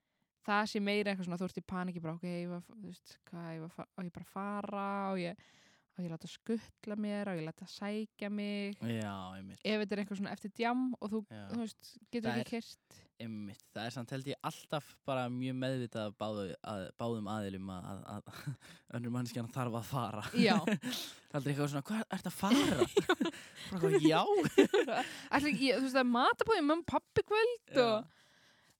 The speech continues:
Speaker 1: en svo er líka, þú veist, ég á alveg vinkonu sem, þú veist,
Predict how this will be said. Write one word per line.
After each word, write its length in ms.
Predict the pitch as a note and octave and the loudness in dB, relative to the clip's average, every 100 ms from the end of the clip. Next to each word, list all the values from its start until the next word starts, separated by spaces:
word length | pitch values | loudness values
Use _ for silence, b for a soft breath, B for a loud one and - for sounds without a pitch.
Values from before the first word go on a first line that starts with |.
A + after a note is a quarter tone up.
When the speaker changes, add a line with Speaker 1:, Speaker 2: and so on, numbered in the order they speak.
| _ _ - | _ _ 0
Speaker 1:
en 100 | A3+ | 2
svo 200 | C4+ C#4+ | 4 4
er 80 | E4+ | 4
líka, 360 | B3 C#4+ F#3+ E3 - - _ _ | 2 2 2 2 0 -10 _ _
þú 80 | A3+ | -2
veist, 160 | A3+ - _ _ _ _ | -2 -4 _ _ _ _
ég 160 | G#3 A3 | 0 4
á 80 | A3+ | 4
alveg 160 | G#3 | 4
vinkonu 440 | A#3 C4 A3+ F#3 E3+ F3 - _ _ _ - | 2 0 0 0 0 -2 -6 _ _ _ -6
sem, 220 | A3 G3+ | -4 -4
þú 80 | G3+ | -6
veist, 240 | - _ | -8 _